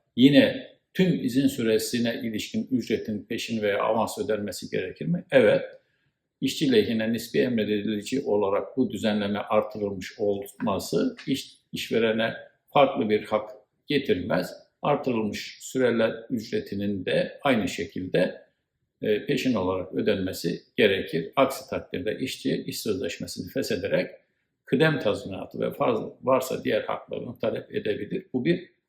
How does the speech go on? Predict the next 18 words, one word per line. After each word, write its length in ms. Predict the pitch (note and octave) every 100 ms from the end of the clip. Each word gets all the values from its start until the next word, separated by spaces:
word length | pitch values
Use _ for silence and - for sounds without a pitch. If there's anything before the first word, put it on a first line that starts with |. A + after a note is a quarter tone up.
| _
haklı 300 | D3+ - -
fesih 280 | - C3 D3+
hakkıdır. 560 | A2+ F#2+ - - - - _ _ _ _ -
Haklı 300 | A#2+ - F3+
fesih 300 | D#3 - C#3
hakkına 600 | C#3 - - C#3 C3+ A#2+
ilişkin 640 | A#2 A2+ - C3+ G2 F2 _ _ _ _ _ _ _ _ -
ücretin 520 | B2+ G#2+ C#3+ E3 - -
ödenmemesinin 840 | A#2 D3 D3+ C3 A#2 - A#2 G#2 -
hukuki 380 | G#2+ A2+ -
sonuçları 580 | B2 A2+ G#2 - G#2 G2+
burada 200 | G2+ G#2
uygulanmamaktadır. 1200 | G#2+ G2 G2 F#2+ F#2 F2+ - _ F#2 F2 F2 - - _ _ _
Uzun 240 | - D#3 E3
süredir 360 | B2+ G#2+ G#2
Yargıtay 560 | G#2 A#2+ A#2+ - D#3+ C3+
ve 140 | G#2+
öğreti 760 | G#2+ G2+ F#2+ F#2+ - F2 -